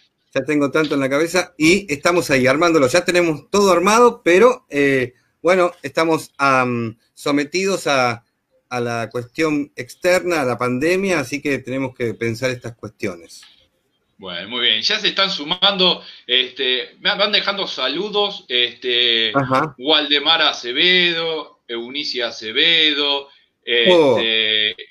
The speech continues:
Speaker 2: gracias hermanos, nos dice, Mogi Das Cruces presente. ¿Por qué será Mo-, Mo-, Mogi Das Cruces,
Speaker 1: Mogi Das
Speaker 2: no? ¿Por qué
Speaker 1: Cruces,
Speaker 2: será?
Speaker 1: bueno.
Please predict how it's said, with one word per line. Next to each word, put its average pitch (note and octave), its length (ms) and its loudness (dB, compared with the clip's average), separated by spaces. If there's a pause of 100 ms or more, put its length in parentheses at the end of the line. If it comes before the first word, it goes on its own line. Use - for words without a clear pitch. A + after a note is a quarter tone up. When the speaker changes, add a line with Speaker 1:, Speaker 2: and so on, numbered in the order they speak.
Speaker 2:
gracias E3 560 -2
hermanos, C#3+ 840 0
nos A2+ 200 -20
dice, C#3 400 -8
Mogi F#3 360 0
Das D3 240 0
Cruces F3+ 360 -4
presente. C#3 640 -2 (320)
¿Por E3 220 -6
qué B3+ 100 -2
será F#3+ 600 0
Mo-, D#3 260 -14
Mo-, D#3+ 240 -18
Mogi D3+ 320 -8
Das G3 240 0
Cruces, G3 200 -4 (200)
Speaker 1:
Mogi G#3 80 2
Das G3 140 4
Speaker 2:
no? G3+ 160 -4
¿Por G#3 180 0
qué - 80 -8
Speaker 1:
Cruces, C3+ 120 -6
Speaker 2:
será? F#3 200 2
Speaker 1:
bueno. E3 260 0